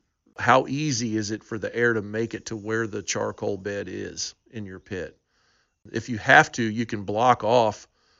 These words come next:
portions of your firebox at the same height of the, of the log rack with just some flat horizontal plates that, that literally act like a damper to make the air go towards the coal bed.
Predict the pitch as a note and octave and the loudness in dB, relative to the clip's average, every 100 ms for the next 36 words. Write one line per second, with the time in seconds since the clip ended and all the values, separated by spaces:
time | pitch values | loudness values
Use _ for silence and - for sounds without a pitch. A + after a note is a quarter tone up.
0 | _ - B2+ B2+ C3+ B2+ A2 A2+ G#2 G2+ | _ -4 2 6 6 4 0 -2 -2 -4
1 | A2+ A#2 B2+ G2+ G#2 G#2 - - A2+ - | 2 4 4 4 -2 -2 -4 -2 -2 -2
2 | G2+ - C3 B2 G#2+ F#2+ A2 A#2+ A2+ - | -4 -2 -2 -4 -8 -8 -2 0 -2 -4
3 | A#2 G#2 F#2 A2 G#2 G#2 _ _ _ _ | -6 -6 -4 -4 -4 -6 _ _ _ _
4 | _ - A2 A2 G2+ A2+ B2+ G#2 G#2+ G#2 | _ -2 0 -2 0 4 6 6 4 4
5 | G#2 G#2 - G#2+ - - G2+ - A#2 A#2+ | 2 -4 -6 -6 -4 -6 -8 -8 4 6
6 | A2+ - - A#2+ A2+ G2 A2+ A2+ G2 - | 6 4 -4 0 0 0 -2 -2 -6 -4
7 | B2+ B2+ G#2 - - _ _ _ _ - | 0 2 0 -6 -8 _ _ _ _ 4
8 | A#2 A2 A#2+ A2+ A2 C3 C3 A#2+ A2+ A2 | 4 4 2 2 2 2 2 2 -2 0
9 | A2+ A#2+ A#2+ A#2 A2+ A2 F2+ G#2+ B2 A#2+ | 4 4 4 -2 -2 -4 -6 -4 -2 -2
10 | G#2+ F#2 G2+ G2+ G2 - G#2+ A#2+ - A#2 | -6 -10 -10 -10 -12 -18 -4 -4 0 0
11 | A#2 A2+ A2 A2 G2+ - C3+ C3 B2+ G#2+ | 2 0 2 0 0 -4 0 4 4 2
12 | G#2 F#2+ A2+ A2+ G#2+ F#2+ G2 | -8 -6 -2 0 0 -4 -4